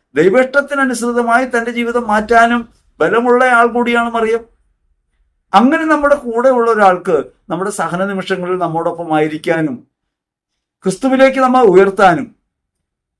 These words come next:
അങ്ങനെ ദൈവികമായ ബന്ധത്തിനകത്ത് ആത്മസാക്ഷാത്കാരം പ്രാപിക്കാനും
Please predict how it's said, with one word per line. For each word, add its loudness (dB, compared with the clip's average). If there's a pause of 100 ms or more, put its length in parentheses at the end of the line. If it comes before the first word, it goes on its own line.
(500)
അങ്ങനെ 2
ദൈവികമായ 4
ബന്ധത്തിനകത്ത് 0 (540)
ആത്മസാക്ഷാത്കാരം 0
പ്രാപിക്കാനും -2